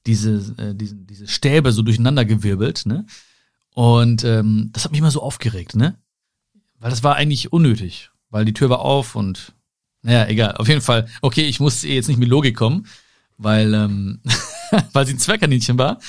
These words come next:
Du merkst, ich bin heute richtig auf Zack. Ja, auf jeden Fall war das so eine, so eine Macke, wenn man so möchte, von Mickey, ähm, die mich immer aufgeregt hat.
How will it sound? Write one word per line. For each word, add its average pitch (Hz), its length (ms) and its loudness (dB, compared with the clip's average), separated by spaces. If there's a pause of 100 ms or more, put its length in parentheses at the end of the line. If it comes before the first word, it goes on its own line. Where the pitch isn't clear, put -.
(180)
Du 123 80 4
merkst, 127 260 2
ich 101 100 -6
bin 107 100 0
heute 104 220 0
richtig 113 380 -4
auf 90 160 -8
Zack. - 280 -4 (280)
Ja, - 140 2
auf 170 80 0
jeden 240 140 2
Fall 214 240 0
war 190 80 2
das 190 160 0
so 175 100 0
eine, 160 260 -4 (120)
so 113 100 -6
eine 110 80 4
Macke, 135 380 4
wenn 151 80 0
man 156 100 4
so 139 80 2
möchte, 151 280 0
von 127 180 -2
Mickey, 139 400 -4 (640)
ähm, 143 580 0 (400)
die 151 140 -4
mich 147 100 4
immer 220 140 0
aufgeregt - 400 -6
hat. - 240 -16